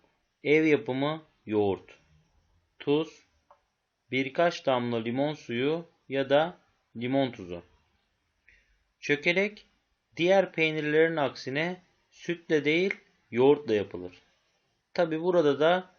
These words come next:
yoğurdumuzun doğal ev yapımı olmasına dikkat etmelisiniz. Yoğurdun kıvamı çok koyuysa sulandırmanızda fayda var.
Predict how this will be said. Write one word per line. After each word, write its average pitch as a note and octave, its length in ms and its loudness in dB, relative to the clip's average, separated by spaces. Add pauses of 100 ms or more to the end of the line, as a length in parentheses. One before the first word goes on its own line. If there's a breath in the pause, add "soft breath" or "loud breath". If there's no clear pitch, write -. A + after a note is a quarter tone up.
(200)
yoğurdumuzun D3 840 0
doğal D3 380 6
ev D#3 160 4
yapımı B2+ 360 -2
olmasına C#3+ 520 -2
dikkat C3 220 -2
etmelisiniz. F#2+ 840 -8 (640)
Yoğurdun D#3+ 500 2
kıvamı D3 520 4
çok F3 260 -4
koyuysa D#3+ 680 -2 (280)
sulandırmanızda D3 960 -2
fayda A#2+ 440 4
var. F2+ 220 -4